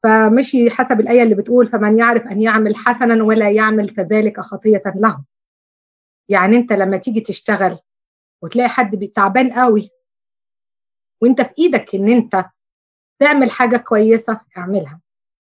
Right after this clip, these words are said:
يعني على سبيل المثال، إحنا كشغالين كتيم work، لاقي إن في واحد زميلك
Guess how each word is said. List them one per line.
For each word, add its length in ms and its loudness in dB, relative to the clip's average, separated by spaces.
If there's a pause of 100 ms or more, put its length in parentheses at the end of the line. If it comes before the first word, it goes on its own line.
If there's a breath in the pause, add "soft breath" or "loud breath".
يعني 260 2
على 160 -2
سبيل 320 -2
المثال، 460 -4 (520)
إحنا 180 -4
كشغالين 540 -2
كتيم 360 0
work، 300 -2 (480)
لاقي 160 2
إن 120 0
في 160 -2
واحد 280 0
زميلك 540 -2